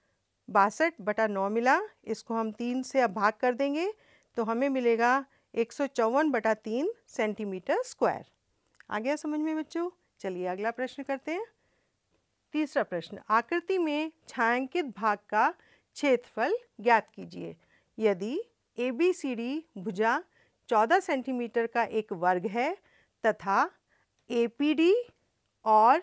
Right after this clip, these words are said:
बीपीसी दो अर्धवृत्त हैं। बहुत ही प्यारा प्रश्न है। वृत्त की भुजा चौदह सेंटीमीटर है, अतः अर्धवृत्त की त्रिज्या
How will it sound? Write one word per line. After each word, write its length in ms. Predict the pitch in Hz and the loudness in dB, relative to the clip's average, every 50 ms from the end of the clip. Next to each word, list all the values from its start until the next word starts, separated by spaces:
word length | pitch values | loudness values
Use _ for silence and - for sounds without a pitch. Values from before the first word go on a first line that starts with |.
| _ _ _ _ _ _ _ _ - | _ _ _ _ _ _ _ _ -14
बीपीसी 840 | 196 190 277 311 330 320 - - 247 226 208 - - - 240 208 - - _ _ _ _ _ _ _ _ - | -4 0 2 4 2 2 0 -6 -6 -6 -6 -8 -6 -6 -6 -6 -6 -12 _ _ _ _ _ _ _ _ -14
दो 420 | 196 180 214 214 220 269 330 - _ _ _ _ _ _ _ _ - | 0 4 6 6 6 6 4 -2 _ _ _ _ _ _ _ _ 6
अर्धवृत्त 640 | 247 277 311 339 311 254 269 202 190 190 165 - - | 10 10 10 10 8 4 -2 0 0 -2 -2 -2 -6
हैं। 240 | - 185 160 160 151 _ _ _ _ _ - | -12 -12 -12 -12 -14 _ _ _ _ _ -2
बहुत 180 | 208 208 226 214 | 0 0 0 2
ही 80 | 285 269 | -2 -4
प्यारा 280 | - 240 220 220 233 247 | 0 2 4 4 4 4
प्रश्न 320 | 247 254 247 247 - 277 277 | 4 0 -2 -2 -2 -4 -2
है। 200 | 277 311 370 453 - _ _ _ _ _ _ _ _ _ _ _ _ _ _ _ | -2 -2 -2 -4 -6 _ _ _ _ _ _ _ _ _ _ _ _ _ _ _
वृत्त 280 | 190 220 262 220 - - _ _ | 4 6 6 6 6 2 _ _
की 200 | - 311 320 330 | -4 -2 -2 -2
भुजा 420 | 294 254 262 208 196 240 254 311 415 480 _ _ _ - | 0 -2 -4 0 2 2 4 4 2 -2 _ _ _ 0
चौदह 280 | - 226 196 190 233 269 | 2 4 4 4 2 0
सेंटीमीटर 580 | - 320 294 285 302 320 311 320 302 330 330 320 | 2 0 -2 0 0 0 0 0 0 0 0 0
है, 220 | 320 381 392 453 453 _ _ _ _ _ _ _ _ _ _ _ - | 0 -2 -2 -4 -6 _ _ _ _ _ _ _ _ _ _ _ 2
अतः 360 | 220 226 220 - 262 302 339 | 2 2 4 4 2 2 2
अर्धवृत्त 720 | 311 - - - 247 294 330 302 359 330 330 320 302 - | 0 -2 6 10 10 10 10 8 4 4 4 4 2 2
की 140 | - 302 311 | -2 -6 -4
त्रिज्या 440 | - - 285 277 226 - 294 320 | -4 -4 -6 -6 -6 0 4 4